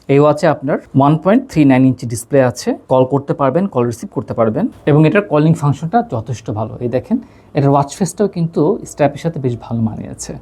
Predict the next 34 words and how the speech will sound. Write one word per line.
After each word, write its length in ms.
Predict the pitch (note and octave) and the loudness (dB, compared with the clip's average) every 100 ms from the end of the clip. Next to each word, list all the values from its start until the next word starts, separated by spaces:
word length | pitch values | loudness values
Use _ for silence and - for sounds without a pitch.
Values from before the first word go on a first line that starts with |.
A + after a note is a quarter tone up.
| - C3 | -4 2
আর 80 | B2+ | 4
এই 60 | C3+ - | 2 0
প্রথম 340 | D#3 - G3 E3+ F#3 | -2 2 0 0 -4
কোনো 140 | D3 C3+ | 0 4
ওয়াচে 240 | B2 - C#3+ | 2 2 -2
আমি 120 | C3 - _ | -2 -4 _
পরপর 300 | C#3 C#3 D#3+ B2+ D3+ | 0 2 2 0 0
দুটো 180 | D#3 G3 - | 0 -2 -2
ক্রাউন 240 | F#3 C#3+ D3+ C3+ | 0 2 4 2
বাটন 200 | A2 A2+ | 0 -4
দেখতেছি। 380 | G#2 G#2 G2+ - - - | -6 -12 -18 -18 -20 -4
ক্রাউন 200 | A#2 B2 | 2 4
বাটন 180 | A#2+ - C#3+ | 2 -2 -6
এখানে 160 | G#3 C#3+ | -4 -4
দুটো 160 | A#2+ - | -6 -8
আছে। 200 | G#2 - B2 _ - F#3 | -14 -16 -18 _ 2 4
এবার 140 | G3 F#3 | 4 2
আপনাদেরকে 320 | F#3 F3 E3+ C#3+ | -2 -2 0 0
দেখাবো 320 | - D3+ A2+ F3 - _ | -2 -8 -6 -10 -14 _
অ্যারিসের 560 | D3 F3+ G3+ - C3+ D#3 - A#2 | 0 2 0 2 2 2 -4 -2
জিপিএস 500 | D3 D#3+ G3 D#3+ A3+ - - C3 B2+ | 2 2 4 4 4 0 -4 0 2
রাগের 280 | C3+ C#3 B2 | 4 2 0
একটা 140 | - A2+ - | -6 -10 -6
স্মার্ট 300 | A#2 G#2+ G#2+ | -6 -6 -8
ওয়াচ, 180 | B2+ G#3+ - | -8 -8 -8
খুব 100 | - C3+ | -6 -2
চমৎকার 320 | D3 C3 C3+ B2 | 0 0 0 -4
একটা 120 | A2+ - | -4 -4
স্মার্ট 200 | G#2+ G#2+ | -6 0
ওয়াচ 140 | D#3+ E3+ A#2+ | 0 0 2
Zebless। 380 | C3 A2 G#2+ - - - | 2 2 -6 -14 -8 2
এই 60 | D3+ | 2
হচ্ছে 220 | D3+ D#3+ | 2 2
ওয়াচ 180 | C3+ B2 | 2 2